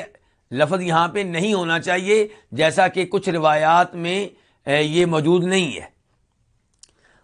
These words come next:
اور، اے، دیگر علماء کرام نے اس لفظ کا دفاع کیا ہے کہ بھائی یہ مسلم شریف میں آیا ہے لفظ، آپ کیسے کہہ سکتے ہیں کہ یہ نہیں ہونا چاہیے؟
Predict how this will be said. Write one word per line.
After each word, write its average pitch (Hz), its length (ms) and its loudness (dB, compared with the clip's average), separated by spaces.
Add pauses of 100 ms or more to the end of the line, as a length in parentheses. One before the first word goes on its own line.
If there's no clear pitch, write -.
(180)
اور، 160 340 6
اے، 160 260 4
دیگر 202 340 2
علماء 180 420 2
کرام 160 280 -2
نے 170 340 -2
اس - 140 -10
لفظ 135 280 -4
کا 143 100 -2
دفاع 123 340 2
کیا 170 420 2
ہے 175 60 -6 (580)
کہ 127 100 -6
بھائی 147 240 0
یہ 180 60 2
مسلم 190 300 0
شریف 214 220 -2
میں 214 140 0
آیا 165 300 4
ہے 147 60 -4
لفظ، 135 360 -8 (500)
آپ 151 220 0
کیسے 202 260 0
کہہ 226 160 0
سکتے 202 300 -4
ہیں 185 100 -4
کہ 165 80 -8
یہ 175 120 -4
نہیں 170 180 -2
ہونا 135 200 -4
چاہیے؟ 110 340 -8